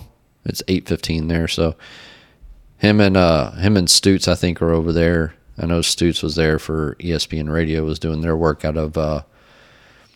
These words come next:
out of Vegas. I know Paulie Gallant was out there as well. So I'm sure all those knuckleheads are having fun. So wish them well and, uh, you know, enjoy the weekend. Go Astros, go Texans.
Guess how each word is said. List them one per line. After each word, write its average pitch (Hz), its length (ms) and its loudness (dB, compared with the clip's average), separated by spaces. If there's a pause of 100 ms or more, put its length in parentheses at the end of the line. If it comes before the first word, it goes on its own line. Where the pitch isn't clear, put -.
(240)
out 95 160 0
of 87 100 -2
Vegas. 85 380 2
I 90 40 0
know 87 120 2
Paulie 87 300 2
Gallant 87 340 2
was 87 120 0
out 87 160 2
there 82 140 0
as 76 120 -4
well. 80 320 2
So 76 320 0 (360)
I'm 120 60 -8
sure 127 140 4
all 113 100 6
those 101 160 2
knuckleheads 95 460 2
are 85 80 4
having 90 220 0
fun. 90 400 2 (280)
So 85 440 2 (760)
wish 110 260 2
them 98 220 2
well 92 440 4 (160)
and, 85 360 0
uh, 78 360 0 (840)
you 82 100 -6
know, 82 300 -4 (500)
enjoy 101 340 4
the 104 80 2
weekend. 98 640 2 (1300)
Go 95 160 6
Astros, 98 720 2
go 101 160 4
Texans. 92 720 -2